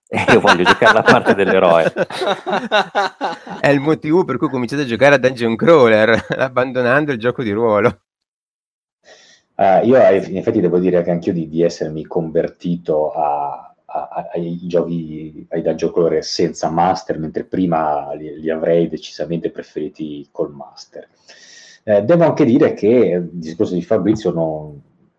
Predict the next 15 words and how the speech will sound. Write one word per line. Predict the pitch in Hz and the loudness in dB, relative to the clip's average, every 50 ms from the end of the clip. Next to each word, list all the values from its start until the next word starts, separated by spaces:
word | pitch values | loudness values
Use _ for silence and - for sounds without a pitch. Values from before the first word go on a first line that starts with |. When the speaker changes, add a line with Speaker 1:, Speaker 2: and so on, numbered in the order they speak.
| _ | _
Speaker 3:
eh, | - - 78 76 - 85 | -16 -16 -14 -14 -10 -4
lo | 82 78 | -2 -2
appoggio | 76 - - 110 107 87 85 | 0 2 2 2 2 2 -2
in | 80 76 - | -6 -6 -2
pieno, | - 101 101 92 85 78 71 71 69 | 0 2 2 2 2 0 -2 -6 -8
cioè, | - - 95 87 80 76 - - - _ _ _ _ _ _ _ _ _ - | -4 0 2 2 2 2 0 -4 -8 _ _ _ _ _ _ _ _ _ -6
eh, | 90 80 71 71 | -6 -4 -4 -4
nei | 76 85 85 | -6 -8 -6
giochi | 82 107 135 156 147 - - 113 104 95 90 87 - _ _ _ _ _ - | 0 4 4 4 4 4 2 0 0 0 0 -4 -6 _ _ _ _ _ -10
in | 90 92 87 | -8 -8 -6
cui | - - 135 127 | -2 0 0 2
mi | 107 | 0
sono | 90 - 101 101 87 | 0 -2 -2 -2 -2
trovato | - 101 95 87 90 85 78 76 76 - - 78 71 | 0 -2 0 2 2 4 4 2 0 -2 -4 -6 -6
con | - - 107 104 98 87 80 78 76 76 71 67 - | -4 0 2 2 2 2 0 -4 -6 -8 -8 -8 -8